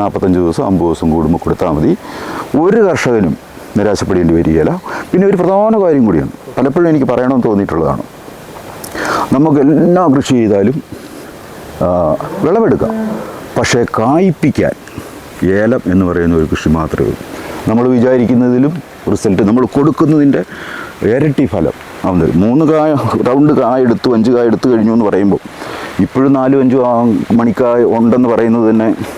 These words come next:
വലിയ സന്തോഷമല്ലേ? അങ്ങനെ ഈ ഗ്രോത്ത് പ്ലസ് ചെയ്യുന്ന എല്ലാ കർഷകരോടും, ഇനി ഈ വീഡിയോ പുതിയതായി കാണുന്നവരോട്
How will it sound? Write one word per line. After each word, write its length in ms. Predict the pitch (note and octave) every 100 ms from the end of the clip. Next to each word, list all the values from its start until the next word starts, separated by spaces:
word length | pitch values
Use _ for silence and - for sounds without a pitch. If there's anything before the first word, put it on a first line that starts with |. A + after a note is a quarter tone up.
| - - -
വലിയ 160 | C3 E3+ D#3+
സന്തോഷമല്ലേ? 460 | D3 C#3 B2 - - - - - - -
അങ്ങനെ 240 | B2+ C3+ C3+ - A#2
ഈ 20 | A#2 G2+
ഗ്രോത്ത് 320 | A#2 C#3 C#3+ G3+
പ്ലസ് 200 | F3+ D#3 C#3
ചെയ്യുന്ന 260 | B2+ B2 G#2
എല്ലാ 400 | A#2+ D#3+ F#3 G3 D#3
കർഷകരോടും, 520 | A#2 - G#2+ G2 E2 -
ഇനി 120 | A#2+ C#3 D#3+
ഈ 40 | G3
വീഡിയോ 260 | D#3 E3+ F3 D#3+ - - -
പുതിയതായി 440 | E3 G3 G#3 G3+ F#3
കാണുന്നവരോട് 640 | D#3+ C3+ A#2 G2 E2 D2